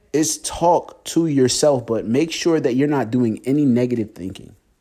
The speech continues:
Don't think any negative about you. Don't think any negative about another person. One of the things that I learned in my life is that everyone is you living a different reality. Everyone is human just like you are.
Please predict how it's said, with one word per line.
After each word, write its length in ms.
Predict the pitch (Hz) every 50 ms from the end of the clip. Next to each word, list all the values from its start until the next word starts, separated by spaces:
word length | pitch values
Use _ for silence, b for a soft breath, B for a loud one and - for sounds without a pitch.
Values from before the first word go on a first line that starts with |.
| _ _ _ _ _ _ _ _ _ _ _ _ _ _ _ B B B B B B B
Don't 240 | B 123 135 139 -
think 240 | 160 156 143 - - -
any 160 | 127 143 135
negative 560 | 127 123 127 127 113 117 104 104 98 - - _ -
about 420 | 101 90 101 104 104 101 - -
you. 80 | 95 90
Don't 240 | 87 110 117 127 127
think 180 | 143 131 127 -
any 160 | 131 131 135
negative 340 | 127 127 127 120 120 110 101
about 280 | 107 92 113 113 101 95
another 220 | 98 131 - 165
person. 560 | - - - - 120 123 - - - - - - _ _ _ _ _ B B B B B B B B B B B B _ _ -
One 140 | 131 151
of 80 | 175 175
the 100 | 165 156
things 240 | 160 160 156 151 143
that 80 | 139
I 40 | 135
learned 260 | 135 139 139 135 131
in 40 | 127
my 100 | 120 117
life 420 | 117 113 123 131 127 127 - - - -
is 220 | 113 113 107 104 98
that 420 | 113 107 101 - - - _ _ -
everyone 680 | 110 123 127 156 160 156 156 160 170 175 185 185 185 - - _ _ _ -
is 240 | 117 113 104 95
you 240 | 101 113 135 135 123
living 260 | 107 104 110 107 107
a 60 | 107 98
different 300 | 107 101 - 98 71 85
reality. 500 | 92 80 - 71 69 71 - 82 87 - _ _ _ _ _ _ _ -
Everyone 320 | 123 135 151 139 139 135
is 140 | 127 123 -
human 240 | - 135 127 113 104
just 180 | 110 107 -
like 160 | 110 101 98
you 160 | - 101 90 85
are. 160 | 73 -